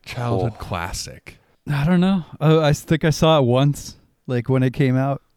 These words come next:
Speaker 1: I mean, I used to
Speaker 3: Never
Speaker 1: watch
Speaker 3: saw
Speaker 1: that
Speaker 3: it
Speaker 1: movie
Speaker 3: again.
Speaker 1: all the time on,
Speaker 2: Uh-huh.
Speaker 1: on T V.
Speaker 3: I think in my brain it's like, it's like, "Oh, Jack Black in a silly comedy." I didn't even realize it was a Linklater film until I was looking at his filmography, like, yesterday.
Speaker 2: I have it
Speaker 1: Wait.
Speaker 2: memorized.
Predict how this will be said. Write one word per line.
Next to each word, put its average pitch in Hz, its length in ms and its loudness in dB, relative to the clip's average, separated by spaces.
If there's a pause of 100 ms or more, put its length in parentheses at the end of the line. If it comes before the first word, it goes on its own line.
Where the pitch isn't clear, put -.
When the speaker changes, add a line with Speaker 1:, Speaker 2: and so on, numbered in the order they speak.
Speaker 1:
I - 60 -18
mean, 101 80 -16
I 101 40 -14
used 127 120 -2
to 127 60 2
Speaker 3:
Never 127 120 0
Speaker 1:
watch 123 120 -2
Speaker 3:
saw 135 200 2
Speaker 1:
that 135 120 0
Speaker 3:
it 139 40 0
Speaker 1:
movie 131 100 -2
Speaker 3:
again. 143 200 -2 (260)
Speaker 1:
all 98 360 -8
the 90 120 -14
time 82 640 -14
on, 78 240 -10
Speaker 2:
Uh-huh. 90 180 -6
Speaker 1:
on 80 60 -8
T - 80 -12
V. 147 40 -4
Speaker 3:
I - 20 0
think 196 220 0
in 240 100 4
my 180 140 4
brain 131 400 2
it's 127 180 -2
like, 123 340 0
it's 127 200 -8
like, 131 200 -4
"Oh, 165 280 0
Jack 123 340 -4
Black 127 300 0
in 127 80 -2
a 127 80 0
silly 127 280 0
comedy." 131 440 -2
I 123 80 -2
didn't 180 160 2
even 170 280 0
realize 127 640 0 (340)
it 143 60 -4
was 131 140 0
a 139 60 2
Linklater 131 520 0
film 123 340 0
until 123 240 0
I 120 140 4
was 117 180 0
looking 127 300 0
at 120 100 0
his 117 140 -2
filmography, 120 640 -2
like, 107 180 -4
yesterday. 117 600 -4
Speaker 2:
I 101 100 0
have 147 160 2
it 95 80 -2
Speaker 1:
Wait. 69 60 -20 (120)
Speaker 2:
memorized. 73 580 -12